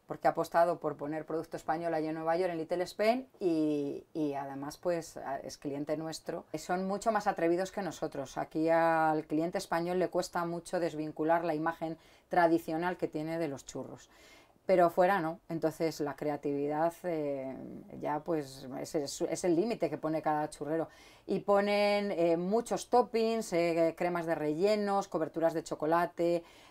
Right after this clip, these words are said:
eh, mezclas con salados. Hay una variedad amplísima. Con helado está también muy, muy introducido en muchos,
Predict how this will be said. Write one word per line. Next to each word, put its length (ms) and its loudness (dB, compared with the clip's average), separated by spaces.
eh, 160 2
mezclas 440 0
con 160 -2
salados. 760 6
Hay 260 0
una 220 -2
variedad 420 2
amplísima. 500 -6
Con 160 -2
helado 460 0
está 240 -6
también 340 -6
muy, 460 -8
muy 200 -4
introducido 580 -4
en 120 -8
muchos, 400 -14